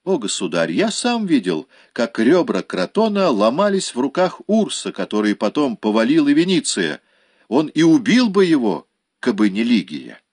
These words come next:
Вениций потом долго хворал, но они ходили за ним, надеясь,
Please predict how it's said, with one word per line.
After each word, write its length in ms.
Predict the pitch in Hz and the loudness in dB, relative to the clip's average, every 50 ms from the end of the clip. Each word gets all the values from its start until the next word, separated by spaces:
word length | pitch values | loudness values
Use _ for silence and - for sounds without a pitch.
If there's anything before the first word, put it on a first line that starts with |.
| _ _ _ _ _ _ _ _ _ _ - | _ _ _ _ _ _ _ _ _ _ -14
Вениций 560 | 80 78 90 92 110 143 156 - - - 135 | -8 -6 -4 -2 -2 -2 -2 -2 -2 -4 -2
потом 380 | - 131 123 - 147 139 127 101 | -2 -2 -4 -2 -2 -4 -2 0
долго 300 | 120 160 156 139 135 123 | 0 0 0 -2 -4 -6
хворал, 600 | - - 110 113 127 175 196 196 175 131 92 - _ _ _ _ _ _ _ _ _ _ _ | -6 -4 -4 -2 0 0 2 2 2 0 -2 -6 _ _ _ _ _ _ _ _ _ _ _
но 140 | 82 82 85 | -6 -4 -2
они 220 | 85 95 120 127 | -2 0 0 -2
ходили 520 | - - 127 117 110 127 196 208 185 180 | 0 0 -2 -2 0 0 0 2 4 4
за 220 | 151 113 120 123 113 | 2 2 0 -2 -2
ним, 200 | 110 104 95 85 | -2 -4 -4 -4
надеясь, 640 | 87 87 82 80 123 147 139 131 120 - - - | -4 -4 -2 0 0 2 2 2 0 0 -4 -8